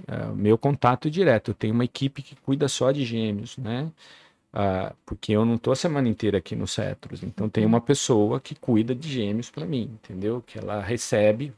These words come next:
Speaker 1: uh, tudo. Então, recebeu gêmeos, não sabe o que fazer no meio da semana, precisa tomar uma conduta, uma cirurgia,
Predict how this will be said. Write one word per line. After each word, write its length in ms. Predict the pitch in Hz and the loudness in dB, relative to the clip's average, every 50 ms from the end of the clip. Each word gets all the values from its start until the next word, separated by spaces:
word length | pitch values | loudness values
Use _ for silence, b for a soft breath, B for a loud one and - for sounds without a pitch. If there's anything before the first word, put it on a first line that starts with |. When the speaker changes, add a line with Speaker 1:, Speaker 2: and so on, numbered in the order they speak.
| 87 110 | -14 -12
Speaker 1:
uh, 80 | 131 120 - - - _ | -12 -12 -12 -14 -20 _
tudo. 420 | - 135 143 147 123 98 90 - - _ _ _ - - - _ _ _ _ _ 143 _ _ _ _ _ _ _ _ _ _ _ _ _ _ _ | -2 0 0 0 0 -2 -6 -10 -12 _ _ _ -14 -14 -14 _ _ _ _ _ _ _ _ _ _ _ _ _ _ _ _ _ _ _ _ _
Então, 280 | - 113 113 127 147 | -4 -2 -2 0 0
recebeu 480 | 139 135 131 - - 165 165 127 147 147 | 0 -2 -2 -4 -4 -2 0 0 0 0
gêmeos, 420 | 147 147 139 143 143 139 135 120 | 2 2 2 4 4 2 0 0
não 240 | 127 123 117 113 104 - _ _ _ _ _ _ _ | 0 -2 -2 -2 -4 -6 _ _ _ _ _ _ _
sabe 300 | - - 117 117 131 135 | -2 2 4 4 4 4
o 20 | |
que 80 | - - | 2 0
fazer 340 | - 139 127 117 117 131 131 | 2 2 4 4 4 4 2
no 80 | 127 | 4
meio 160 | 120 117 120 | 2 2 2
da 100 | 120 120 | 2 0
semana, 800 | 110 - - 113 101 101 101 110 127 160 180 165 123 101 98 95 _ | 0 0 -2 -4 -2 -2 0 0 0 0 0 -2 -2 -4 -4 -6 _
precisa 260 | - - 113 107 113 | -6 -4 -2 -2 -2
tomar 260 | - - 120 113 113 113 | -2 -2 -2 0 2 4
uma 140 | 113 113 | 4 2
conduta, 540 | 107 - - 113 101 90 85 107 127 123 - | 2 0 -4 -6 -4 -2 -2 -2 -2 -2 -4
uma 100 | 98 98 | -10 -10
cirurgia, 840 | 95 - - 95 95 92 92 95 101 101 110 131 160 165 156 139 | -10 -8 -8 -6 -6 -6 -8 -6 -4 -4 -2 -2 -2 -2 -4 -4